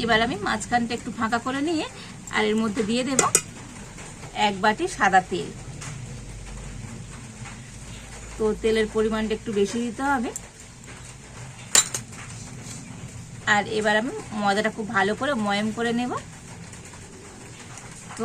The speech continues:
আমি এখানে তেল দিয়ে ময়াম করছি, আপনারা চাইলে এখানে ঘি দিয়েও কিন্তু ময়দাটাকে ময়াম করে নিতে পারেন।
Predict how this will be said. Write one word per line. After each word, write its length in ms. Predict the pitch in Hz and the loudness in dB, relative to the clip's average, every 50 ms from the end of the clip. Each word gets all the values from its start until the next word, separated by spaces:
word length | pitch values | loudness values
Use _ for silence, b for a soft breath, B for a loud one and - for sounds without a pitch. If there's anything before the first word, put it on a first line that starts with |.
| 226 220 | 6 6
আমি 100 | 226 226 220 | 6 4 2
এখানে 200 | 214 226 233 247 240 - - | 4 4 6 6 4 4 4
তেল 160 | 226 220 220 226 214 | 6 6 6 6 4
দিয়ে 120 | 226 233 233 226 | 2 2 4 4
ময়াম 200 | 226 220 226 233 240 233 | 4 4 4 4 2 0
করছি, 280 | 302 311 - - - 370 453 523 - 220 | 0 -2 -2 -2 -2 0 2 2 2 2
আপনারা 220 | 208 208 208 208 202 202 | 4 4 2 2 2 2
চাইলে 200 | 226 214 214 214 214 | 0 2 2 2 2
এখানে 180 | 254 247 285 403 349 254 - | 0 0 0 0 -2 -2 -2
ঘি 140 | - 214 214 196 | 0 0 0 0
দিয়েও 200 | 190 226 226 214 214 214 | 2 2 2 2 2 2
কিন্তু 180 | 233 233 233 339 415 392 | 0 0 0 0 0 2
ময়দাটাকে 400 | 233 202 196 196 196 220 220 233 220 214 | 2 4 4 4 4 2 2 2 2 2
ময়াম 200 | 208 208 214 220 214 233 | 2 2 2 2 2 2
করে 120 | 226 226 220 226 | 2 2 2 2
নিতে 160 | 208 240 233 240 | 2 0 2 2
পারেন। 180 | 240 277 - | 2 2 0